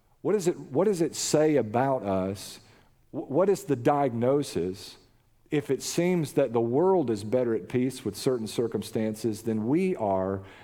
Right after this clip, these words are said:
as church folk, as kingdom people?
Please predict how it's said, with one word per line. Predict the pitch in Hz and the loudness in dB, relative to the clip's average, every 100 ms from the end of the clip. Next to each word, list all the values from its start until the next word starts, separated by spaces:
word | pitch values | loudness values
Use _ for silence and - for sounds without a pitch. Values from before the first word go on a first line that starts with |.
| - | -6
as | 120 117 - - - _ _ _ _ | -2 -2 -6 -16 -20 _ _ _ _
church | - 180 190 - | -4 -2 -2 -4
folk, | - 73 52 - - _ _ _ _ _ | -4 -4 -6 -16 -20 _ _ _ _ _
as | 120 - | -8 -8
kingdom | - - 185 180 127 95 | -8 0 2 2 0 -2
people? | - 78 - - | -4 -6 -8 -18